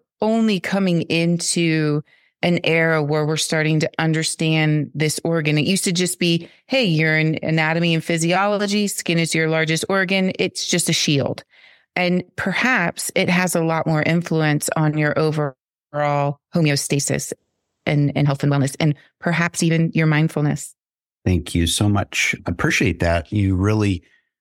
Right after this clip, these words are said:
Speaker 2: for us, for me anyway, and our listeners, acronyms can be very helpful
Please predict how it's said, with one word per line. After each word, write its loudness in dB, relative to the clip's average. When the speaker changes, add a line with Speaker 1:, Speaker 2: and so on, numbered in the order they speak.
Speaker 2:
for 0
us, 0
for 0
me 4
anyway, 0
and 2
our 2
listeners, 0
acronyms 0
can -2
be 2
very 2
helpful -2